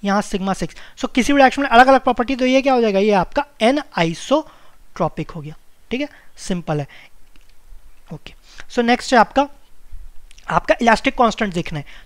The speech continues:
तो आपका होमोजेनस आइसोट्रोपिक, होमोजेनस प्लस ऑर्थोट्रोपिक और होमोजेनस प्लस एनिसोट्रोपिक। यहाँ पर टोटल इलास्टिक कांस्टेंट्स है, यहाँ पर इंडिपेंडेंट इलास्टिक कांस्टेंट्स है। तो टोटल आपके रहते हैं, टोटल हमेशा ज़्यादा रहेंगे इंडिपेंडेंट से। So, homogeneous and isotropic यहाँ पर फोर रह गए।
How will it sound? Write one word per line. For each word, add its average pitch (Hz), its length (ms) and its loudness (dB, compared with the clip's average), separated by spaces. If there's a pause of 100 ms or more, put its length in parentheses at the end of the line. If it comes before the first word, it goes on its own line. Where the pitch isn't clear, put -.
तो 233 60 6
आपका 208 200 4
होमोजेनस 220 480 0
आइसोट्रोपिक, 214 480 -2
होमोजेनस 214 420 -4
प्लस - 320 -4
ऑर्थोट्रोपिक 202 580 0 (280)
और 196 80 2
होमोजेनस 214 480 -2
प्लस 254 240 -2 (100)
एनिसोट्रोपिक। 165 540 -4 (360)
यहाँ 220 100 4
पर 240 80 0
टोटल 247 600 4
इलास्टिक 226 360 0
कांस्टेंट्स 233 400 -2
है, 269 60 2
यहाँ 220 140 4
पर 269 180 -2
इंडिपेंडेंट 214 600 0
इलास्टिक 175 360 -2
कांस्टेंट्स 156 420 -8
है। 151 60 -14 (340)
तो 254 60 -2
टोटल 262 540 6
आपके 262 280 6
रहते 233 200 4
हैं, 262 80 2
टोटल 247 220 4
हमेशा 240 300 4
ज़्यादा 226 240 4
रहेंगे 214 260 2
इंडिपेंडेंट 190 640 -2
से। 175 200 -4 (280)
So, 262 120 4
homogeneous 262 520 2
and 254 220 2
isotropic 262 440 -2
यहाँ 208 140 2
पर 208 100 0
फोर 208 240 -2
रह 196 120 2
गए। 185 160 -2